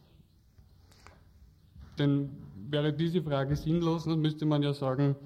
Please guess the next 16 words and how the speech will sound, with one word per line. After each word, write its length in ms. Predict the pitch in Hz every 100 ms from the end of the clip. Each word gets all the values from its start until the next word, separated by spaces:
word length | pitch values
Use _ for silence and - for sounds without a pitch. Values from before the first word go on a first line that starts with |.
| - - - -
„Nützt 320 | 156 165 -
systemisch 520 | 165 160 135 135 143
an 160 | 131 135
und 100 | 135
für 100 | 139
sich?“ 380 | 131 127 120 - - - - - -
Das 200 | 151 135
„Wem“ 300 | 139 151 180
lenkt, 260 | 165 165 -
lenkt 460 | 156 151 156 160
die 60 | 147
Aufmerksamkeit 800 | 131 143 151 147 156 151 143 135
bereits 340 | 151 139 143
in 120 | 160 139
differenziertere 840 | 151 156 143 147 160 160 160 143
Bahnen. 560 | 139 110 101 104 98 123